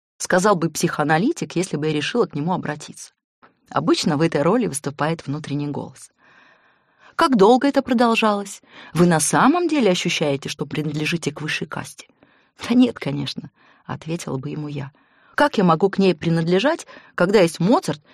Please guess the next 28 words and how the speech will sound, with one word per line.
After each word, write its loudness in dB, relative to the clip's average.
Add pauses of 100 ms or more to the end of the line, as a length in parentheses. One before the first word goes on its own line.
(120)
Чайковский, -2 (180)
Бах 0
и -2
Шопен? -4 (1000)
Возможно, 2 (240)
тогда -4
я 0
интуитивно -2
нашла -4
этот -12
потайной -6
ход, -6 (520)
ведущий -2
в -6
подсознание, -4 (460)
но 6
открыть 0
дверцу -2
до -2
конца -4
мне 0
так -4
и -4
не 0
удалось, -6 (420)
только -4 (120)
чуть-чуть -6
приоткрыть. -10